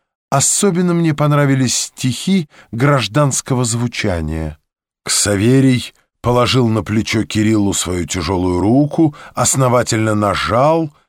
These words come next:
«И все-таки я считаю, что нить была лишней. Это слишком, ну, сложно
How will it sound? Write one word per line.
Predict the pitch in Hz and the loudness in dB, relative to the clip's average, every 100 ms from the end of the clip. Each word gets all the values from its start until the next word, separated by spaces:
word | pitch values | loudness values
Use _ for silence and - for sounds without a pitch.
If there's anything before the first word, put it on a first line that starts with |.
| _ _ _ _ _ _ _ | _ _ _ _ _ _ _
«И | 98 98 | -6 -4
все-таки | - - 131 - 80 95 | -2 -2 -2 -2 -4 -2
я | 92 90 | 0 0
считаю, | 80 - 78 76 101 101 95 92 82 | 0 -2 -4 -4 -2 0 0 -2 -2
что | - - - 90 | -4 -8 -6 -4
нить | 90 120 170 147 - - _ _ | 0 0 0 -2 -8 -12 _ _
была | 95 117 110 98 | -4 0 2 0
лишней. | 80 - - - - - - - _ _ - | -2 -6 -8 -10 -12 -20 -20 -20 _ _ -4
Это | 185 147 123 | -2 -2 -4
слишком, | - 90 120 107 - 104 95 | -4 -2 0 -2 -4 -4 -4
ну, | 95 98 92 80 - - | -2 -2 -4 -6 -10 -12
сложно | - - 107 107 113 123 98 95 78 | -6 -2 0 2 2 2 0 -2 -4